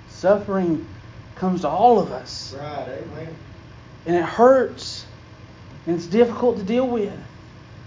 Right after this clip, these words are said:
Speaker 1: And sometimes we don't know what in the world's going on. We just know that it's bad. Don't know where it came from. Don't know when it's gonna end. We just trying to, to get through the day. It's,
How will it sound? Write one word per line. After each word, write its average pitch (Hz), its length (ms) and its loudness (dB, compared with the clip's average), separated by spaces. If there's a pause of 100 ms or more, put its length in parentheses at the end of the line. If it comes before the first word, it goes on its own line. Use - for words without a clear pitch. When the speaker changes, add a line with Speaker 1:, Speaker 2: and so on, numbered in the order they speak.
(120)
Speaker 1:
And 147 100 -6
sometimes 233 540 2
we 226 80 0
don't 233 260 6
know 247 340 4 (300)
what 247 140 8
in 240 60 0
the 233 60 2
world's 262 300 6
going 269 340 4
on. 285 180 6
We 226 100 0
just 226 220 -4
know 247 200 4
that 247 80 4
it's 247 120 0
bad. 269 520 6 (760)
Don't 247 160 4
know 240 80 8
where 247 280 8
it 254 120 2
came 285 300 4
from. 311 400 6
Don't 233 180 4
know 226 80 6
when 226 220 2
it's 262 100 -2
gonna 262 340 -2
end. 285 360 6 (260)
We 247 140 2
just 226 260 -2
trying 262 280 4
to, 202 200 2
to 208 80 -4
get 240 300 -2
through 262 100 -2
the 240 80 0
day. 269 320 4
It's, 240 300 -12